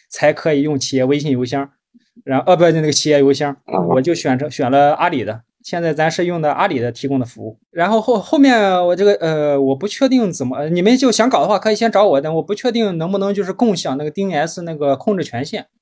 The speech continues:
Speaker 1: 就是现在是D N S P O D那个，那个，那个，那个网站。这个，这个你们，
Speaker 2: 嗯。
Speaker 1: 你们想要随时要，邮-，邮箱域名随，随便弄，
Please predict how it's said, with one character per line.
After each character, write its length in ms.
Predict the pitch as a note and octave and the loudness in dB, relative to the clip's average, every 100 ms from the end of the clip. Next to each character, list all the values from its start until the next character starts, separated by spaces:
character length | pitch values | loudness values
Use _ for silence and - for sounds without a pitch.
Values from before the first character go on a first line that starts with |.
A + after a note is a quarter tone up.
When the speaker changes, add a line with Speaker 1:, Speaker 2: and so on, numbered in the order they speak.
| _ | _
Speaker 1:
就 140 | - D3 | -12 -6
是 60 | |
现 180 | G3 F#3 | -2 -2
在 60 | E3 | -2
是 200 | F3+ E3+ | -4 -6
D 280 | E3 G3 | -6 -4
N 80 | E3 | -2
S 200 | E3 E3 | -2 -4
P 140 | D#3+ F#3 | -6 -4
O 100 | F#3 | -4
D 220 | G#3 D3 | -4 -4
那 140 | C3+ | -4
个， 240 | A#2+ A2+ A2+ | -4 -6 -6
那 60 | |
个， 100 | C3 | -8
那 100 | A2+ | -8
个， 120 | A#2 A2 | -10 -10
那 60 | |
个 100 | A#2+ | -8
网 180 | A2 F2+ | -8 -8
站。 180 | G#2 - _ _ _ _ _ _ _ - | -12 -16 _ _ _ _ _ _ _ -10
这 80 | |
个， 40 | B2+ | -8
这 80 | D3+ | -4
个 100 | C3+ | -4
你 120 | A#2 | 2
们， 80 | F2 | 2
Speaker 2:
嗯。 80 | |
Speaker 1:
你 80 | E2+ | 2
们 80 | - | 0
想 160 | C#3+ D#3 | -2 -2
要 100 | E3+ | -2
随 160 | D#3+ | -4
时 140 | E3 F3 | -6 -6
要， 180 | - _ _ - _ _ | -6 _ _ -20 _ _
邮-， 200 | E3+ F3+ | -8 -6
邮 240 | D#3+ D#3+ | -2 -2
箱 240 | F3 F3+ F3+ | 0 -2 -2
域 120 | F3 | -2
名 200 | C3 D3+ | -2 -4
随， 180 | E3 D3+ | -6 -8
随 140 | D#3+ | -8
便 140 | F3 | -8
弄， 200 | F3+ A#2 | -8 -10